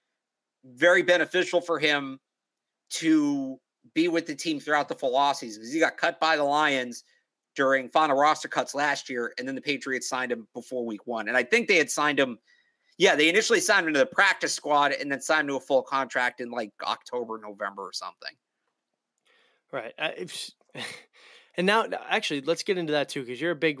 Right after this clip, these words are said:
Speaker 2: roster projection guy. With the, with the
Speaker 1: Yeah.
Speaker 2: roster down to eighty players now.
Speaker 1: Ninety-eight five the sports hub dot com. I have one up right now. It's, it's still new. It dropped on Monday. I'd call it new.
Speaker 2: Let's, uh, did you have Perkins on there, or did you have him I R?
Speaker 1: I did not. I had Perkins, and I think I specifically said Perkins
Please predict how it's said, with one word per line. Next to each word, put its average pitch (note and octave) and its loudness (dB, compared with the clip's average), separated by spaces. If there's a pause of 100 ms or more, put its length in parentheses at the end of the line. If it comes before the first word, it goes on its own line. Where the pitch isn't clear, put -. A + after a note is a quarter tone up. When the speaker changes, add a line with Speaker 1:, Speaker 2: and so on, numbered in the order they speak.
(100)
Speaker 2:
roster C3 -4
projection B2+ -6
guy. A2+ -10
With C3+ -8
the, D3+ -8
with D3 -4
the C#3+ -4
Speaker 1:
Yeah. C3 0
Speaker 2:
roster G3+ 2
down F#3+ 2
to D#3+ 4
eighty D#3 2
players C3 0
now. C3 4
Speaker 1:
Ninety-eight D#3+ 4
five E3 4
the D#3 2
sports D#3 2
hub D3+ 2
dot D3 4
com. C3 2
I C3 2
have B2 0
one C3+ 2
up C3 2
right B2 2
now. B2 -2
It's, - -6 (260)
it's C#4 2
still C4+ 4
new. D#3 6
It D3+ 0
dropped D3+ 0
on C#3 0
Monday. A#2+ 0
I'd C3+ -2
call C3 2
it - -10
new. G#2+ -10 (640)
Speaker 2:
Let's, F#3 2
uh, F3 6
did D3 -10
you E3 -2
have E3+ 2
Perkins F3+ 0
on G3 2
there, G#3 0
or D#3 0
did C#3 -4
you D3 -4
have D3 0
him C#3+ -4
I C#3+ 0
R? A2+ -2
Speaker 1:
I C3+ 4
did C3 0
not. G#2 0
I C3 4
had C3 0
Perkins, D#3+ 2
and D3+ 2
I D3+ 2
think F#3 -2
I E3+ 4
specifically D3+ -4
said C#3 0
Perkins C#3+ -2